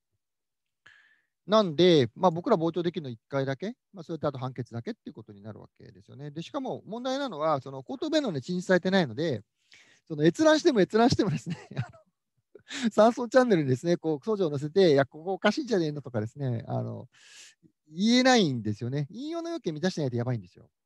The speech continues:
で、引用の要件満たすためには、その、主従の関係なきゃいけないから、私のコメントの方が長くなきゃいけないっていうようなところがあって、まあ、ちょっと結構厳しかったりするんですよね。なんで、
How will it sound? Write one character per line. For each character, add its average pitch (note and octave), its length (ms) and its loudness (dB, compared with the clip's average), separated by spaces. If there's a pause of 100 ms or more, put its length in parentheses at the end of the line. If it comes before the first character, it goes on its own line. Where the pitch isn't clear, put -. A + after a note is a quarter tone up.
(180)
で、 F#3+ 100 -6
引 C#4 80 -6
用 E4 100 -4
の E4+ 60 -6
要 E4+ 100 -6
件 G#3 120 -4
満 E3+ 60 -6
た F#3+ 100 0
す - 60 -10
た D#3+ 80 -4
め D3+ 80 -8
に D3 100 -8
は、 C#3+ 80 -2
そ C#3 120 -12
の、 B2+ 180 -12 (220)
主 D#4 160 -4
従 C4 140 -6
の E3 100 -8
関 D3+ 160 -6
係 C#3+ 100 -6
な C#3 100 -8
き A#2 40 -10
ゃ - 20 -6
い A2+ 60 -10
け C3 80 -14
な C3+ 80 -8
い B2 80 -6
か G#2+ 80 -12
ら、 F#3+ 300 -6 (340)
私 A#3+ 220 0
の A#3+ 100 -10
コ A#3 80 -10
メ A#3+ 100 -6
ン - 20 -14
ト B3+ 80 -10
の C#4 80 -6
方 B3 40 -2
が F3 60 -2
長 D#3 180 -4
く D3 60 -10
な A#2+ 100 -8
き - 60 -16
ゃ G#2+ 40 -20
い - 20 -20
け - 80 -20
な G#2+ 80 -12
い G#2+ 40 -8
っ - 20 -12 (120)
て A2+ 60 -20
い G#2 80 -20
う G2+ 40 -20
よ G2+ 80 -20
う G2+ 40 -20
な G#2 140 -20 (160)
と A#2+ 60 -20
こ A2 100 -18
ろ G2+ 60 -14
が G#2 100 -16
あ - 20 -12
っ A2+ 40 -14 (160)
て、 G3+ 300 -4 (720)
ま E3+ 280 -2
あ、 F3 40 2
ち - 80 -10
ょ - 40 -6
っ - 100 -8
と D3 120 -10
結 C#3 240 -4 (100)
構 A2+ 180 -18
厳 B2 160 -14
し - 100 -14
か G#2+ 100 -8
っ - 100 -10
た F#2+ 80 -12
り F#2+ 80 -14
す G2 120 -20
る - 120 -20
ん - 120 -20
で - 100 -20
す - 120 -20
よ G2+ 80 -20
ね。 C#3 280 -12 (160)
な C3+ 100 -14
ん A#2+ 60 -16
で、 A2 200 -18